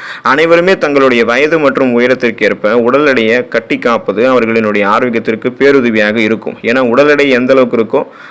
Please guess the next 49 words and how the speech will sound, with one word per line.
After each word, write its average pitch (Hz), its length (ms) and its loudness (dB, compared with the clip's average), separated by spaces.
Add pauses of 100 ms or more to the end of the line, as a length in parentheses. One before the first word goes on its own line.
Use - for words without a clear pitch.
(120)
அது 131 180 2
போல 143 200 2
தான் 151 140 2
வந்து 139 220 2
நமக்கு 117 440 0
உயரமும் 123 440 0
இருக்கணும். 104 180 -4
உயரம் 135 280 2
எப்படி 123 320 0
இருக்கோ, 110 40 -4
அதுக்கேற்ற 127 400 0
மாதிரி 117 220 2
தான் 139 120 6
உடல் 131 200 4
எடை 120 180 2
இருக்கணும். 107 320 -2
So, 123 160 0
இப்போ 123 160 0
உடல் 143 180 4
எடை 165 160 0
உங்களுக்கு 147 280 0
அதிகமாக 147 480 0
இருக்கு 135 260 0
அப்படின்னா, 104 340 0 (360)
உடல் 165 240 2
எடையை 170 240 0
குறைக்க 165 320 2
நினைக்கிறீங்க 135 420 2
அப்படின்னா, 127 220 0
நீங்க 139 260 2
எடுத்துக்கொள்ளக்கூடிய 120 680 0
ஒரு 98 300 2 (100)
ஊட்டச்சத்து 143 520 -2
மிக்க 117 280 -2
எனர்ஜி 135 380 0
ட்ரிங்காக 113 440 -2
நெல்லிக்காய் 117 380 0
ஜூஸ் 104 260 -6
இருக்கு. 110 320 -4 (360)
ஏன்னா, 151 140 2
நெல்லிக்காய் 175 400 2
ஜூஸ்ல 160 280 -2
வந்து 143 220 2
நீர் 165 240 -2
சத்தும் 156 260 -2
நார் 131 200 0
சத்தும் 135 320 -6
அதிகம் 120 340 0
இருக்கிறதால, 107 540 0